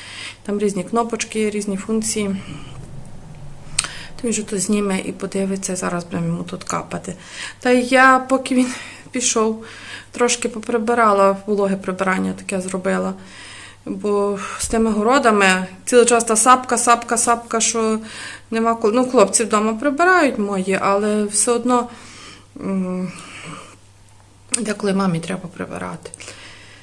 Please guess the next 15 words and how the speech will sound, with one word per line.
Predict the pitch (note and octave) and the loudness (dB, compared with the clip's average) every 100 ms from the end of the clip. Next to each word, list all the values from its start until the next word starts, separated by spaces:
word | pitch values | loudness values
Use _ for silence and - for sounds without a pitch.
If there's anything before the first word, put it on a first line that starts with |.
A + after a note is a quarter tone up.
| - | -18
Так | - A3+ | -10 -6
що | - - | -4 -6
чекаю | - A3 G#3 | -2 0 0
Артура, | F#3+ - G#3 G#3 G3+ F#3 - - - G3 | -4 -8 -6 -4 -6 -8 -12 -16 -14 -12
зараз | F#3 F3 | -10 -10
будемо | F#3 F3+ | -10 -10
підключати | - F#3+ F#3 F3+ F3 | -12 -12 -8 -8 -8
йому | F3 E3+ | -8 -6
той | F3+ | -8
апарат. | E3+ - - - - - - - - - - - _ - - - - - - - - - - - - - - - | -6 -6 -6 -8 -12 -12 -16 -16 -18 -20 -20 -20 _ -16 -4 0 0 0 -4 -6 -10 -10 -10 -4 -4 -4 -6 4
Так, | G#3+ - - - | 6 4 -6 -4
Артур | - C4+ B3 | -2 2 2
є | A3 A#3 G#3+ G#3+ | 6 4 4 2
з | A#3+ | 2
апаратом. | A#3 A#3 A3 G3+ G3+ G3+ | 2 2 4 2 0 -8